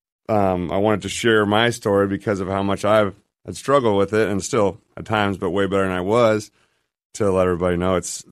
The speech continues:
the most human thing there is, uh, to experience, and that, that, uh,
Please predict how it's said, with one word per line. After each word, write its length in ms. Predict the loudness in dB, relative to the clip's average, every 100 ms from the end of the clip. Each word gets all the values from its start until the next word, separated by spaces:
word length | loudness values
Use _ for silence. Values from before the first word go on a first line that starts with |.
| _
the 100 | -10
most 300 | -8 -8 -8
human 300 | -8 -6 -6
thing 440 | -6 -6 -6 -8 -12 _ _ _ -6
there 240 | -2 0
is, 440 | 2 2 0 -2
uh, 100 | -6 -8 -6
to 120 | -6
experience, 680 | -6 -4 -2 -2 -2 -4 -6
and 160 | -4
that, 240 | -4 -6 -8 _ _ _ _ -14
that, 400 | -6 -6 -6 -4
uh, 300 | -2 -2